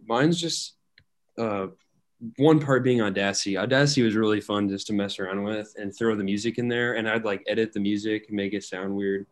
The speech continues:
But the other part was just, like, every morning we'd, like, try new things, and we'd start the class with, like, "Okay, what should we do now?" And then we got, as we progressed, we got different equipment, and it was fun to just try, and we just used stuff, and it was,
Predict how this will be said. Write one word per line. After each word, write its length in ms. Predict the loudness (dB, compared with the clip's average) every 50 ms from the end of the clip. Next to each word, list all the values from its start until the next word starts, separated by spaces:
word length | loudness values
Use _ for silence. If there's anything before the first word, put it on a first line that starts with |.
| _ _ _ _ _ _ _ _ _ _ _ -2
But 60 | 2
the 120 | 4 4
other 100 | 4 4
part 220 | 2 2 4 4 6
was 180 | 4 4 2
just, 180 | -2 -6 -8 -6 -4
like, 300 | -2 -2 -2 -4 -8 _ _
every 220 | -6 -2 0 2 2
morning 420 | 2 2 2 2 2 2 0 0 0
we'd, 220 | 0 -2 -2 -2
like, 280 | -2 -2 -4 -4 -8 _ _ _ _ _ _ _ _ _ _ _ _ _ _ _ _ _ _ _ _ _ _ _ _ _
try 240 | -2 0 4 4 6
new 160 | 6 6 4
things, 420 | 2 0 2 2 2 2 2 2 2
and 260 | 0 0 0 -2 -4 -10 _ _ _ _ _ _ _ _ _ _ _ _ -20
we'd 360 | -20 -18 -12 -8 -6 -6 -4
start 280 | 0 0 0 0 0
the 80 | -2 -4
class 340 | -4 -2 0 0 0 -2 -4
with, 100 | -4 -2
like, 100 | -2 -2
"Okay, 280 | -2 -2 -2 -2 -2
what 180 | 0 0 0 -2
should 120 | -2 -2
we 80 | -2 0
do 160 | 0 0 0
now?" 340 | 0 -2 -2 -2 -2 -2 -2
And 140 | -2 -4 -4
then 100 | -4 -4
we 120 | -4 -2
got, 320 | -2 0 0 0 -2 -4 -8 _ _ _ _ _ _ -20 -20 -20 _ _ _ _ _ -8
as 160 | -6 -4 -4
we 80 | -4 -4
progressed, 480 | -4 -4 -4 -2 -2 -2 -2 -2 -4
we 80 | -4 -2
got 240 | -2 -2 -2 -2 -4
different 460 | -6 -6 -4 -4 -2 -2 -4 -6 -6 -10
equipment, 600 | -10 -10 -6 -4 -2 -2 0 0 0 0 0 -2 -4 -4
and 80 | -4
it 40 | -2
was 140 | -2 -2 0
fun 200 | 2 4 6 6
to 60 | 4
just 220 | 4 0 -4 -6
try, 420 | -6 -2 0 2 2 2 2 2 2
and 200 | 0 0 -2 -4
we 60 | -6
just 320 | -6 -6 -8 -8 -8 -6
used 240 | -4 -2 -2 -2 -2
stuff, 400 | -2 -2 0 0 -2 -2 -4 -8
and 360 | -8 -6 -6 -4 -4 -4 -4
it 220 | -4 -6 -6 -6 -6
was, 240 | -8 -10 -12 -14